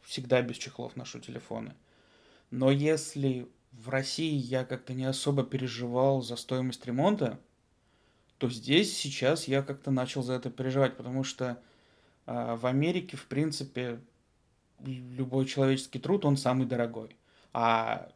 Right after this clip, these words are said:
высококвалифицированный труд, он еще более дорогой. И поэтому я думал о том, чтобы пересмотреть, а, свой подход, чтобы начать носить чехлы, но в итоге я выбрал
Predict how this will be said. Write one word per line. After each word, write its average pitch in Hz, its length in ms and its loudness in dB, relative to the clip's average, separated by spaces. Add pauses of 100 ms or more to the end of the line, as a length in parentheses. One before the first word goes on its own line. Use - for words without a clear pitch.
(200)
высококвалифицированный 135 1120 4
труд, 120 260 -2
он 113 140 -6
еще 120 320 0
более 120 280 -4
дорогой. - 480 -14 (600)
И 139 80 -16
поэтому 127 840 -2 (1000)
я 135 520 6
думал 139 460 6
о 131 60 12
том, 135 160 4
чтобы 127 260 -4
пересмотреть, 143 920 -4 (800)
а, 131 100 -6
свой 139 240 2
подход, 139 420 0
чтобы 127 240 -12
начать 123 420 -8
носить 123 340 -10
чехлы, 165 320 -4
но 156 180 4
в 143 120 0
итоге 139 360 2
я 127 160 0
выбрал 127 520 0